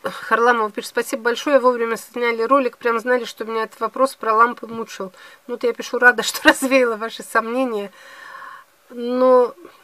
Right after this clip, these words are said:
так, Делизот. Ну, тут опять спрашивают, какого числа посеяны эти.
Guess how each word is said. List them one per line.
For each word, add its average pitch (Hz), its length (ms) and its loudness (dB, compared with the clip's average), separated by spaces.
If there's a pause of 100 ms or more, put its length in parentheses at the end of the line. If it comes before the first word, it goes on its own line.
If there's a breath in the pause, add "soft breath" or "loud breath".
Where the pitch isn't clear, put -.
(120)
так, 214 220 -2
Делизот. 226 560 -10 (2250 soft breath)
Ну, 254 160 -2
тут 277 160 2
опять 277 220 4
спрашивают, 262 380 0
какого 254 300 -2
числа - 260 2
посеяны 240 580 -2
эти. 233 180 -6